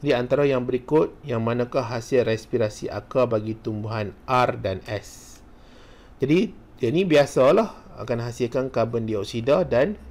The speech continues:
air sahaja. Untuk, untuk pokok padi tu kita tengok paddy plant ni. Mana? Paddy plant. Ni. Jadi paddy plant ni dia akan ada fermentation.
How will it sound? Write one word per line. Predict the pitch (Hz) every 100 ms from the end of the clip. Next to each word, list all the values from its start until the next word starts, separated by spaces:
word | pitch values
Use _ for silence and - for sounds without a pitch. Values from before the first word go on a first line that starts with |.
| - -
air | 120 110 104 98
sahaja. | 107 101 85 113 190 - - - - - -
Untuk, | 120 - -
untuk | 127 135 110
pokok | 131 - - -
padi | 135 147 147
tu | 180
kita | 127 123
tengok | 123 104
paddy | - 120 120 110
plant | 120 104
ni. | 98 92 95
Mana? | 101 98 95 - - -
Paddy | 110 101 104
plant. | 104 90 107 - - - - - - - - - - -
Ni. | 110 98 - - - - - - -
Jadi | 131
paddy | 139 131 135 131
plant | 160 143 143
ni | 190 240 -
dia | 127 139 143 110
akan | - 151 240 - - - - - - 117
ada | 131 226 - -
fermentation. | - 160 139 135 131 127 - 123 95